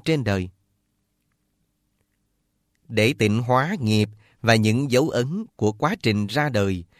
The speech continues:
Đức Phật đã giảng dạy về bốn loại giai đoạn sinh khởi như là phương cách đối trị.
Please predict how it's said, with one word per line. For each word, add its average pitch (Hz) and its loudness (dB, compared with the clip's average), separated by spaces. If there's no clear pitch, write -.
Đức 208 -2
Phật 107 2
đã 110 2
giảng 113 2
dạy 104 2
về 104 2
bốn 143 -2
loại 107 0
giai 143 0
đoạn 101 0
sinh 165 -2
khởi 104 -2
như 160 4
là 107 4
phương 143 2
cách - -2
đối 151 2
trị. 98 -4